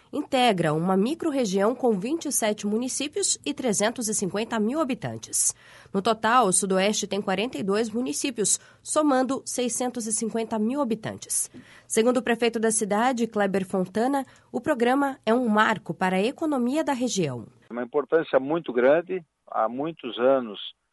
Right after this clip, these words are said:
Speaker 2: nós aguardávamos essa ligação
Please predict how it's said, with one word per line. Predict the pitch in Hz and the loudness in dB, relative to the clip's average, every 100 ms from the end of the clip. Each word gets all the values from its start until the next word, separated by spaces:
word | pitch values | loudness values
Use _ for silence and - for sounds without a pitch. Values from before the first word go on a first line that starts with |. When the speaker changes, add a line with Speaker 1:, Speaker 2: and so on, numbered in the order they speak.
| _ | _
Speaker 2:
nós | 113 107 | -4 0
aguardávamos | 127 123 110 123 139 127 117 104 | 4 4 4 6 6 6 -4 -4
essa | 113 - 113 104 | -4 -4 -8 -6
ligação | 117 123 107 - 139 160 165 | -4 -2 -4 -2 -2 -2 -8